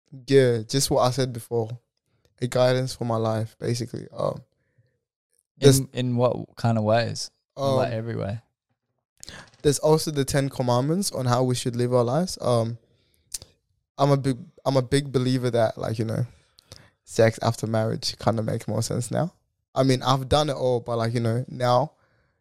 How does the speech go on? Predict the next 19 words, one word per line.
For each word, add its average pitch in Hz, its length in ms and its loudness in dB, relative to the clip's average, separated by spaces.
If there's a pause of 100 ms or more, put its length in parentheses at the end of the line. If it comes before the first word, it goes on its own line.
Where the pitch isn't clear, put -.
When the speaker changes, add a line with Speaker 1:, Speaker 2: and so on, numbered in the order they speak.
(140)
Speaker 1:
just 131 340 2
growing 127 280 2
up 123 140 0
as 120 100 0
a 117 60 -4
person, 135 440 0 (240)
I 127 60 2
believe 120 480 0
more 117 400 0
on 117 140 -4
the 117 80 -4
commandments. - 600 -4
I'm 120 120 -4
just 120 200 -6
like, - 160 -2
okay, - 280 -6
I 117 120 -6
see 131 200 -4
why, 127 340 0